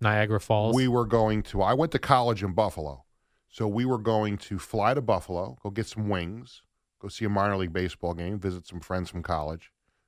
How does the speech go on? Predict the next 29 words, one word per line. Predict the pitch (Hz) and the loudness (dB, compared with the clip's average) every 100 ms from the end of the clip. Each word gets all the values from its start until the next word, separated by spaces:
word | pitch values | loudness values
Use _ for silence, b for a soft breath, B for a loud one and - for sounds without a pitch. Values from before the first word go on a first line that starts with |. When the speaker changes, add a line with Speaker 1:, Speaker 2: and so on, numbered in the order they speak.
| - | -8
Speaker 2:
go | 95 | -4
to | |
Niagara | 98 98 92 82 | 0 0 0 -4
Falls, | - 78 73 107 _ _ _ _ _ _ _ _ _ _ _ | -4 -4 -4 -10 _ _ _ _ _ _ _ _ _ _ _
then | 98 90 90 | -2 -2 -4
drive | 87 101 90 90 | -4 0 2 2
to | - | -4
Toronto, | 82 95 104 123 87 104 110 | -10 -2 0 2 0 -4 -6
go | 90 | -6
to | 85 | -6
the | 80 | -6
Hockey | 80 87 85 | -6 -6 -4
Hall | 85 80 | -2 -2
of | 73 | -2
Fame, | - 120 120 | -2 -2 -2
a | 85 | -6
Blue | 78 104 107 | -4 -2 0
Jays | 107 104 90 | 0 -2 -2
game, | 104 101 95 | -2 -2 -4
C | - 107 | -4 -2
N | 95 | -2
Tower, | 90 95 87 87 | -2 0 0 0
all | 101 107 | 2 2
that | 101 90 | 2 -2
stuff. | 85 110 | -6 -2
We | |
had | 120 | 0
it | 131 | 4
all, | 175 160 - | 4 4 0